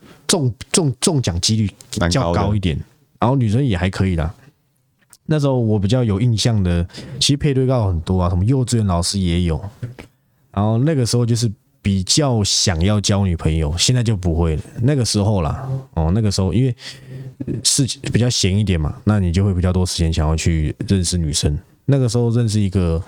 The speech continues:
Speaker 1: 精湛的，叫这个珍珍，全名我有点忘记，叫什么珍了就对了，反正就代号就叫珍珍。
Speaker 2: 你这边讲全名好吗？
Speaker 1: 哦，对哦，不好意思啊。
Speaker 2: 你白痴哦。
Speaker 1: 我，我其实忘记了。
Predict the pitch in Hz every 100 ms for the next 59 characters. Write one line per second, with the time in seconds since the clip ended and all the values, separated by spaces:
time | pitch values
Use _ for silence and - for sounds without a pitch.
0 | - - - - - 117 117 127 95 78
1 | 73 - _ _ _ - 110 98 101 90
2 | 87 82 80 78 95 92 92 78 - -
3 | _ _ _ _ - - 147 151 104 110
4 | 104 107 98 95 85 147 85 82 - 90
5 | 87 80 90 - 82 73 - 95 107 104
6 | 107 113 143 123 101 95 98 98 104 104
7 | 80 98 123 - 107 107 120 113 98 110
8 | 98 104 90 104 113 113 - 127 139 113
9 | - - - 131 143 143 175 175 147 131
10 | 127 92 80